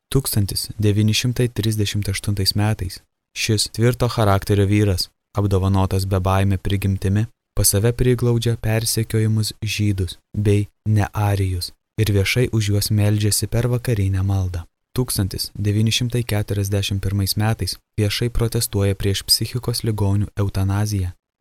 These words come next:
Tais pačiais metais šis kunigas sužino, kad visi žmonės, padedantis žydams, yra kaltinami didžiausia išdavyste. Tad jis rengiasi atsikirsti iš sakyklos, perskaitydamas viešą protesto laišką.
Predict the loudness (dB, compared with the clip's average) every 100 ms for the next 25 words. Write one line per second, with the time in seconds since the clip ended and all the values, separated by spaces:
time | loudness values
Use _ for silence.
0 | _ -2 0 -2 -2 -2 0 0 0 -4
1 | -6 _ -4 -2 0 0 2 2 0 -2
2 | 0 0 0 -4 -8 -6 -2 0 0 2
3 | 2 2 0 -2 -4 -2 0 -2 -4 -4
4 | -4 -2 -2 -2 -4 -6 -2 -2 0 0
5 | 0 0 0 2 0 0 0 0 0 -2
6 | -6 -6 -4 -2 -2 -4 -6 -6 _ 0
7 | 0 2 0 2 2 2 0 -2 -2 -4
8 | -4 -4 -2 -2 -2 -4 -4 -2 -2 -2
9 | -2 -2 -4 -4 -10 _ -4 0 0 0
10 | -2 -2 0 0 0 -2 0 0 0 -2
11 | -2 -4 -2 -4 -2 -2 0 0 -2 -4